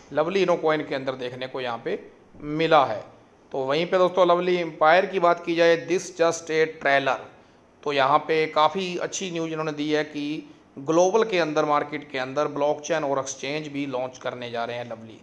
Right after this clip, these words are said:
तो इन्होंने यहाँ पे कहा है कि just, sorry,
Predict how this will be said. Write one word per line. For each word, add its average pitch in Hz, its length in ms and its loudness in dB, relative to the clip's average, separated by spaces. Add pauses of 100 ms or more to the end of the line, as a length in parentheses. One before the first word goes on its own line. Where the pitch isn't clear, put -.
तो 117 80 -16
इन्होंने 131 260 -8
यहाँ 127 220 -4
पे 135 140 -8
कहा 135 240 -2
है 143 80 0
कि 143 260 -12
just, 156 420 -4 (880)
sorry, 165 260 2